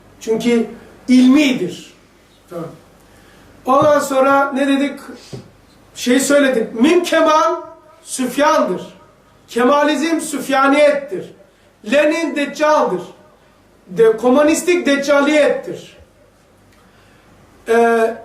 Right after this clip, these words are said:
Cehca Tayyip gözüküyor. Mehdi'yi bilmiyor.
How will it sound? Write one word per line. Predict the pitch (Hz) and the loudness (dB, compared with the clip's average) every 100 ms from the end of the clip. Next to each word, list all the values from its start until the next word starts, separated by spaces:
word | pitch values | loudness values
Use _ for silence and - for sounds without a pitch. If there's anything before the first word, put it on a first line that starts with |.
| 180 | -8
Cehca | 180 302 311 320 339 339 349 | -2 2 2 2 2 2 0
Tayyip | 269 285 320 330 | 0 2 2 -2
gözüküyor. | 302 254 233 - 185 151 - _ _ _ _ _ _ _ _ _ _ _ _ _ _ | -4 -6 -8 -6 -6 -6 -14 _ _ _ _ _ _ _ _ _ _ _ _ _ _
Mehdi'yi | 208 254 302 - 311 359 339 | -2 0 0 0 2 2 2
bilmiyor. | 330 330 294 254 220 | 0 0 0 0 -2